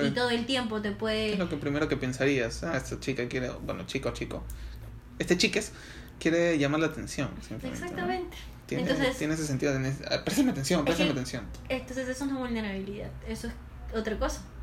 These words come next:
Speaker 1: Y ahí tú lo has dicho, llamar la atención. Entonces hay que saber ser vulnerables también dentro de la vulnerabilidad. No es que, ok, voy a decirse vulnerable y voy a expresar todo lo que se me da la gana, mis miedos, todo a todo el mundo. No.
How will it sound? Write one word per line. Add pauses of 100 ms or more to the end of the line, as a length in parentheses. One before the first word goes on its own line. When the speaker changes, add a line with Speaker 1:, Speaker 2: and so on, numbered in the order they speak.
(140)
Speaker 1:
Y
ahí
tú
lo
has
dicho, (160)
llamar
la
atención. (300)
Entonces
hay
que
saber
ser
vulnerables
también
dentro
de
la
vulnerabilidad.
No
es
que,
ok,
voy
a
decirse
vulnerable
y
voy
a
expresar
todo
lo
que
se
me
da
la
gana,
mis
miedos,
todo
a
todo
el
mundo.
No.